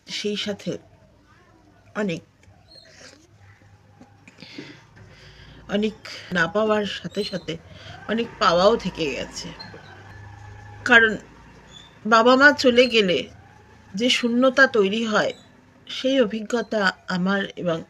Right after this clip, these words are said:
আমার হাজব্যান্ড অরূপের, আমাদের দুজনেরই হয়েছে। আমরা দুজনেই বাবা মায়ের না থাকা, পিতৃমাতৃহীন হয়ে যাওয়া অভিজ্ঞতা পেয়েছি। সেই সাথে আমি বলবো, আমার বাবা, আমি সবসময় এটা বলি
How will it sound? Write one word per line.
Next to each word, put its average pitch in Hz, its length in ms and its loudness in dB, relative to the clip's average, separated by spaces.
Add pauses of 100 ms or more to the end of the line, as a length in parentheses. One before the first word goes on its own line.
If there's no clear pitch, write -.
আমার 175 280 -4
হাজব্যান্ড 175 360 -4
অরূপের, 190 400 -4
আমাদের 202 280 -4
দুজনেরই 180 440 -8
হয়েছে। - 400 -10 (840)
আমরা 180 220 -2
দুজনেই 196 600 -4 (120)
বাবা 175 280 2
মায়ের 190 280 0
না 165 280 -2
থাকা, 175 480 -8 (100)
পিতৃমাতৃহীন 196 880 -4
হয়ে 175 220 -2
যাওয়া 180 320 0 (1000)
অভিজ্ঞতা 202 520 -6
পেয়েছি। 143 500 -8 (540)
সেই - 220 -10
সাথে 190 400 -10 (220)
আমি 190 280 -8
বলবো, 165 400 -8 (1040)
আমার 185 360 -2
বাবা, 185 320 -2
আমি 170 140 -6
সবসময় 208 520 -4
এটা 208 220 -4
বলি 156 360 -8